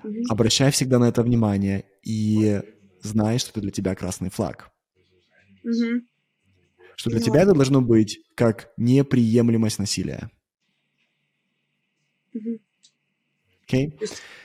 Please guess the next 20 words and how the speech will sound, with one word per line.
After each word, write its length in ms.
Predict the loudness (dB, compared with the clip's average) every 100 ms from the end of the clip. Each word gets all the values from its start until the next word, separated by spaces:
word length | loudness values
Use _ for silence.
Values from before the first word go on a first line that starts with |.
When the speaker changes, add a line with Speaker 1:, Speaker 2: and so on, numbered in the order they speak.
| -8 -4 -2
Speaker 2:
Вторую 240 | 4 6
Speaker 1:
эмоциональный 20 |
Speaker 2:
часть 220 | 8 6
Speaker 1:
голод, 200 | 4 -4
то 60 | -6
есть 140 | -10
если 160 | -10 -6
Speaker 2:
Да. 60 | -4
Speaker 1:
меня 80 |
человек, 400 | -4 -6 -10 -12
э, 240 | -8 -6 -6
специально 440 | -10 -12 -8 -8
погружает 520 | -10 -12 -10 -6 -6 -8
в 40 |
эмоциональное 680 | -18 -18 -18 -16 -18 -18 -20
голодание 720 | -14 -12 -12 -16 -18 -20 -20
и 280 | -20 -16 -16
не 140 | -18 -18
дает 280 | -16 -16
мне 240 | -16 -18